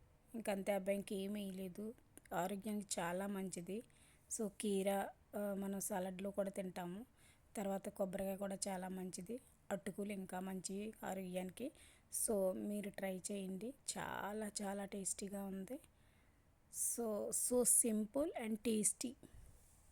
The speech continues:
ఇది బ్రేక్ఫాస్ట్లో అయినా, లేకపోతే డిన్నర్లో అయినా తినొచ్చు, లేకపోతే స్నాక్ కింద కూడా తినొచ్చు. So, చాలా బాగుంటుంది. ఇవన్నీ ఆరోగ్యానికి మంచివే, మంచివైనయే, హాని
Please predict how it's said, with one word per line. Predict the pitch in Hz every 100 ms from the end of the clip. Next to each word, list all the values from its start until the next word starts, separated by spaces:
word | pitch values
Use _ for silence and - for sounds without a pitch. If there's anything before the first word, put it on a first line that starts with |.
| - - - - - 220
ఇది |
బ్రేక్ఫాస్ట్లో | 202 196 190 - 220 - 214
అయినా, | 202 196 196
లేకపోతే | 190 185 175 190 - 196 185
డిన్నర్లో | 190 190 196 208 202
అయినా | 196 196
తినొచ్చు, | 190 196 190 180 220
లేకపోతే | 202 196
స్నాక్ | 196 - 208 196 185 -
కింద | 202 196
కూడా | 196
తినొచ్చు. | 196 190 185 - 233 277 - - - - -
So, | - 247 220 214 208
చాలా | 196 185 190 208
బాగుంటుంది. | 202 196 180 190 180 220 - - - - - - - - - - - - - - - - - - - - -
ఇవన్నీ | 220 208 208 220
ఆరోగ్యానికి | 202 202 202 202 190 202 208 - 214 214
మంచివే, | 208 202 190 208 202 196
మంచివైనయే, | 196 196 190 208 202 202 196 196 - - - -
హాని | 202 196